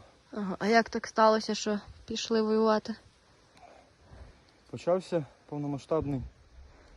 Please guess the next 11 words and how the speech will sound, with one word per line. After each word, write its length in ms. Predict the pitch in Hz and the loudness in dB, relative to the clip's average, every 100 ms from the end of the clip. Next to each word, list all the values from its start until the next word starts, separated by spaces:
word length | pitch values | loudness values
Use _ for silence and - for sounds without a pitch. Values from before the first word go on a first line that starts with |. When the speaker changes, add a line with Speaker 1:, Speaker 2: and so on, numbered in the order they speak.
| - | -12
Speaker 2:
наступ. 400 | 143 151 - 156 - - - - _ _ _ _ _ _ _ - | -6 -4 -4 -4 -4 -8 -10 -20 _ _ _ _ _ _ _ -8
Не 120 | 127 | -4
міг 260 | 151 156 - - | -4 -4 -10 -12
остатись 500 | - - 143 - - - | -6 -4 -4 -4 -8 -10
осторонь 380 | 135 - - 233 - - - - - - - - - - - - - 127 | -12 -12 4 12 12 12 6 2 -2 -4 -6 -6 -8 -8 -8 -10 -12 -16
від 100 | 120 | -12
цього 220 | 135 123 | -8 -8
всього. 380 | - 120 117 110 - - - - - - - - - - - - | -8 -10 -8 -8 -12 -16 -18 -18 -18 -18 -20 -20 -20 -16 -12 -4
І 80 | 165 | -2
вирішив 420 | 160 156 - 151 | 0 -2 -4 -8
піти. 340 | 151 - 151 | -8 -6 -6